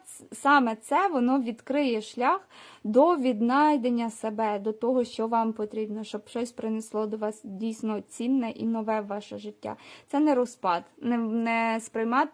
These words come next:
не сприймайте ц-, ці ситуації в житті як дуже-дуже-дуже щось таке, ну, е, страшне, так?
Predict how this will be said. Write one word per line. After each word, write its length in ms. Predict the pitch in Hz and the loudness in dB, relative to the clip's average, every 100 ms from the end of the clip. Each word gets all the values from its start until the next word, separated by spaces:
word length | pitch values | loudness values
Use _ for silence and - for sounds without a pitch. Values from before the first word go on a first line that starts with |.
| - 220 | -8 -4
не 200 | 247 240 | -4 -4
сприймайте 600 | 220 240 254 277 262 226 | -6 -2 0 0 -2 -4
ц-, 540 | - - 180 214 214 | -8 -12 -2 0 0
ці 180 | 214 220 | -2 -10
ситуації 540 | - 226 226 220 208 | -6 -2 -2 -2 -6
в 40 | 208 | -4
житті 360 | 208 214 269 | -8 -4 -2
як 240 | 269 214 214 | -2 -2 -6
дуже-дуже-дуже 760 | 240 226 208 214 208 226 220 | -6 -6 -8 -8 -8 -8 -10
щось 220 | 208 214 | -10 -12
таке, 380 | - 190 208 208 | -14 -10 -8 -6
ну, 320 | 214 202 196 226 _ - - - - - | -8 -8 -10 -14 _ -20 -20 -20 -20 -14
е, 220 | - 226 | -10 -10
страшне, 600 | 220 - 247 240 214 214 214 | -10 -6 -6 -6 -8 -8 -4
так? 260 | 240 294 | -2 -2